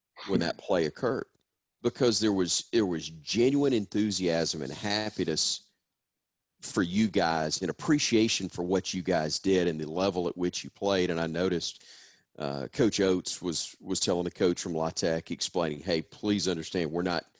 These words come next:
we're not trying to show you up. These are two really popular guys." And,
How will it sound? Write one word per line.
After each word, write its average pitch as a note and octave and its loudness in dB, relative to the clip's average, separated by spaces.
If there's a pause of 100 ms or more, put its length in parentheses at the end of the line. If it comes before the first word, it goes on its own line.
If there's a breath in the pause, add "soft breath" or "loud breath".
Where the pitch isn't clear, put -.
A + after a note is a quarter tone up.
(200)
we're F#2 -2
not F2+ 0
trying F#2+ -2
to E2+ -2
show G2+ 2
you F2 0
up. E2 -2
These F2+ -2
are E2 -8
two G2 -2
really E2+ 0
popular D#2+ -4
guys." D#2+ -2
And, D2+ -8